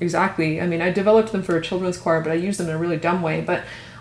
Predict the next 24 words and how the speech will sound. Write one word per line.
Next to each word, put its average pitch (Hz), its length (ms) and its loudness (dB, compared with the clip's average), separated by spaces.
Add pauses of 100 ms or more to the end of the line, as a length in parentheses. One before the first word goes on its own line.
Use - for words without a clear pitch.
I'm 214 400 4
starting 294 340 2
to 285 100 2
build 208 280 2
these, 180 280 -2
like, 165 220 -2
meditation 180 720 0
works 160 360 -2
where 185 100 2
I 180 80 4
get 185 220 0
groups 190 260 -2
of - 80 -4
people 175 320 -4
to 165 100 -6
meditate, 165 600 0
and 170 80 -2
I - 20 -4
lead 185 160 2
them 185 140 -2
on 165 140 -2
meditations, 180 720 -2
and 185 260 0
their 180 400 2